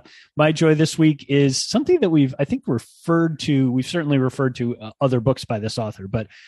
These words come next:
I am currently reading Project Hail Mary, which is, um, which is by the author of The Martian. Um, and Eric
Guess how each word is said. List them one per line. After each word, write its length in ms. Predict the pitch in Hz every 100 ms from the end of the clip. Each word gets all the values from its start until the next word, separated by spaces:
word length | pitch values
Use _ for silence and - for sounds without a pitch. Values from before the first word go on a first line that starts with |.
| _
I 120 | 120 143
am 180 | 156 165
currently 360 | 156 151 139
reading 300 | 131 131 123
Project 460 | 123 117 117 120 113
Hail 220 | 123 117
Mary, 440 | 120 110 113 113 113
which 300 | 117 113 - -
is, 380 | 117 110 101 -
um, 420 | 113 104 98 101 - - - _
which 160 | 123 131
is 180 | 127 113
by 280 | 113 127 120
the 140 | 127
author 400 | 117 123 - 123
of 120 | 113
The 40 | 113
Martian. 600 | 135 165 - 104 107 107 _ _ _
Um, 520 | 117 113 110 107 107 127 - - - _
and 600 | 139 127 123 120 117 107 - _ _ _ _ _ -
Eric 340 | 123 123 -